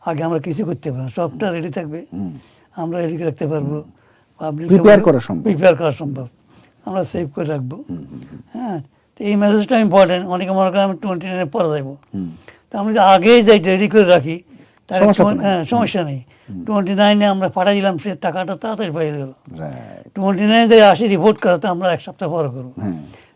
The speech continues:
Speaker 1: যদি এসে একটু আগে আসে,
Speaker 2: হুম, হুম।
Speaker 1: তাহলে আমরা রেডি করে রাখলাম,
Speaker 2: হুম।
Speaker 1: আমরা দে-, তাড়াতাড়ি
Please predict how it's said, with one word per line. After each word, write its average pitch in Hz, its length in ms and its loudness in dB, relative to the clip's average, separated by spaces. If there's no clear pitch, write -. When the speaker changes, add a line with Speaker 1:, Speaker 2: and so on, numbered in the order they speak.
Speaker 1:
যদি 175 160 -6
এসে 180 280 -8
একটু 208 220 -2
আগে 196 260 8
আসে, 208 320 6
Speaker 2:
হুম, 196 260 -10
হুম। 180 180 -10
Speaker 1:
তাহলে 196 200 -2
আমরা 190 200 0
রেডি 190 140 -2
করে 208 120 4
রাখলাম, 208 400 4
Speaker 2:
হুম। 82 200 -12
Speaker 1:
আমরা 180 520 -4
দে-, 165 380 -10
তাড়াতাড়ি 180 480 -2